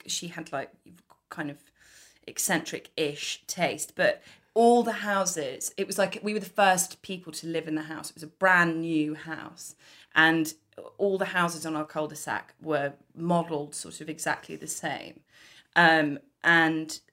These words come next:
they had inside, <laughs> when you'd go to all these different houses, they all had exactly the same sort of thick beige carpet. It was incredibly overheated, huge televisions,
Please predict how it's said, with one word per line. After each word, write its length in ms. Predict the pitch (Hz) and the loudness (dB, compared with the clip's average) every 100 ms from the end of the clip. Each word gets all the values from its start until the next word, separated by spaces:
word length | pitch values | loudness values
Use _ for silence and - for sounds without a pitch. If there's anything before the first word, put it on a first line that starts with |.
| - | -8
they 340 | 170 170 165 | 2 4 4
had 260 | 170 160 151 | 2 -2 -2
inside, 920 | 190 185 180 - 180 170 156 151 151 - 202 - 196 | -4 0 0 2 2 4 2 0 -6 -8 -10 -8 -8
<laughs> 380 | - - - _ | -10 -18 -20 _
when 160 | 185 196 | 0 2
you'd 160 | 190 | 4
go 220 | 208 196 | 8 8
to 160 | 190 180 | 6 -2
all 60 | 180 | -6
these 160 | 175 | -6
different 240 | 170 170 170 | -8 -10 -8
houses, 240 | 175 - | -6 -4
they 140 | 175 | -6
all 360 | - 185 175 165 | -4 -2 -2 -4
had 440 | - 175 151 151 - | -4 -2 0 -2 -8
exactly 460 | 160 160 180 - 170 | -8 0 0 0 -6
the 60 | |
same 220 | - 165 | -8 -6
sort 260 | 160 160 - | -8 -10 -14
of 160 | 151 _ _ _ _ | -16 _ _ _ _
thick 560 | - - 180 - - - _ | -8 2 2 0 -16 -20 _
beige 520 | 170 165 160 156 - | 4 6 4 2 -4
carpet. 680 | - 156 151 151 156 143 - | -4 -2 -2 -2 -4 -4 -8
It 120 | 175 165 | -18 -14
was 100 | 156 | -12
incredibly 720 | 160 _ - 190 175 170 160 | -14 _ -6 -4 -4 -2 0
overheated, 760 | 156 156 151 156 156 165 156 - | 0 -4 -6 -10 -6 -6 -6 -8
huge 640 | - - 202 180 175 - - | -18 -8 -4 -4 -4 -6 -2
televisions, 880 | 156 160 156 156 160 151 156 156 | 0 0 -2 -4 -2 0 -2 -4